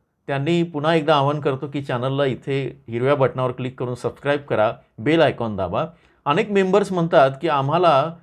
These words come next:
न-, जी माहिती आहे, आम्ही नवीन सदस्य होतो पण आम्हाला ते सदस्यांचे व्हिडिओ दिसत नाही, तर तुम्हाला बेल आयकॉन क्लिक केल्यानंतर, अ, जुने, नवीन व्हिडिओ दिसतील आणि जुने व्हिडिओ तुम्हाला सदस्यांच्या याच्यामध्ये दिसू, दिसू शकतात. इतरांना पण बाकीची माहिती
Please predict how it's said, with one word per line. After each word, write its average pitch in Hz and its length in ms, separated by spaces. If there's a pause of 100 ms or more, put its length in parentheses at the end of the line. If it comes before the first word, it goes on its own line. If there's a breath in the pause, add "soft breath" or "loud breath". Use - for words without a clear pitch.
(420)
न-, 139 280
जी 131 160
माहिती 143 380
आहे, 147 100
आम्ही 123 220
नवीन 143 260
सदस्य 170 400
होतो 170 220
पण 170 120
आम्हाला 156 340
ते 151 300
सदस्यांचे 151 760
व्हिडिओ 139 300
दिसत 139 340
नाही, 131 280 (340 soft breath)
तर 175 60
तुम्हाला 175 320
बेल 165 260
आयकॉन 180 440 (160)
क्लिक 151 240
केल्यानंतर, 135 600 (360)
अ, - 40
जुने, 135 480 (160)
नवीन 139 280
व्हिडिओ 165 240
दिसतील 139 440 (400 soft breath)
आणि 170 140
जुने 160 300
व्हिडिओ 190 300
तुम्हाला 175 280
सदस्यांच्या 156 640
याच्यामध्ये 143 360
दिसू, 139 260 (100)
दिसू 131 260
शकतात. 143 380 (400 loud breath)
इतरांना 180 440
पण 180 260
बाकीची 139 360
माहिती 143 540